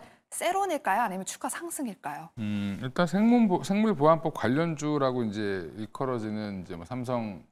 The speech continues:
Speaker 2: 바이오로직스, 뭐 에스티 팜, 뭐 바이넥스 이런 종목들은 이미 좀 많이 반영을 했죠. 그래서 지금 저는 오히려 그게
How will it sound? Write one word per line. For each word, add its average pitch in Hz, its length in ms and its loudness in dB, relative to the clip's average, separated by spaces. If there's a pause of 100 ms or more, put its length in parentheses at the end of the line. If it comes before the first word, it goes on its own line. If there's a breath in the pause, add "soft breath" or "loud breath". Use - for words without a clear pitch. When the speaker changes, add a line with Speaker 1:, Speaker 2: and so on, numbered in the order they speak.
(120)
Speaker 2:
바이오로직스, 95 600 -6 (220)
뭐 90 120 -6
에스티 87 320 -8
팜, 131 480 0
뭐 87 300 -10
바이넥스 101 420 -4
이런 131 160 -4
종목들은 113 680 -4 (680 loud breath)
이미 180 280 0
좀 170 180 -4
많이 113 200 0
반영을 113 440 -6
했죠. 110 420 -8
그래서 98 540 -8
지금 104 260 -10
저는 98 320 -12
오히려 104 240 -6
그게 110 280 -6